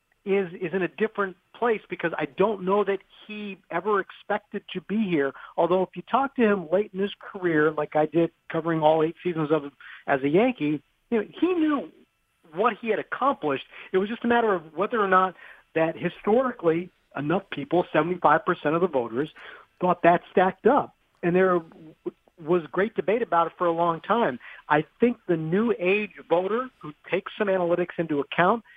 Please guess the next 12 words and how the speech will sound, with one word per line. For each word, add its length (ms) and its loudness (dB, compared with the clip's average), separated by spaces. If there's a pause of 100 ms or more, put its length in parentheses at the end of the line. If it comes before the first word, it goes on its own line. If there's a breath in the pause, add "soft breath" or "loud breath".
(280 loud breath)
and 180 -2
you 120 2
look 200 4
at 80 4
his 180 -2
place 280 0 (280)
with 300 -2 (120)
categories 600 2
like 180 -4
E 120 -4
R 200 4
A 60 -2